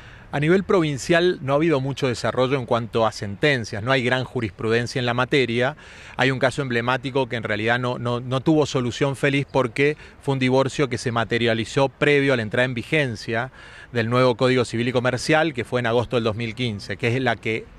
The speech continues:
de alguna manera habilitó a este fallo que hoy están comentando,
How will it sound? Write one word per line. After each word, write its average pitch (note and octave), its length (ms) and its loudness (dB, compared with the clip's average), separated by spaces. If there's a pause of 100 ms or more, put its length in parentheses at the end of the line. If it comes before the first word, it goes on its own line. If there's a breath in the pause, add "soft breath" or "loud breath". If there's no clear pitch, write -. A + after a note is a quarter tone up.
(180)
de A2+ 160 -2
alguna A2+ 260 0
manera B2 320 2
habilitó B2 720 0 (480 loud breath)
a G#2+ 380 2
este B2+ 260 -2
fallo B2 320 0
que A2 60 0
hoy B2 100 4
están A2 800 -4
comentando, C#3+ 840 0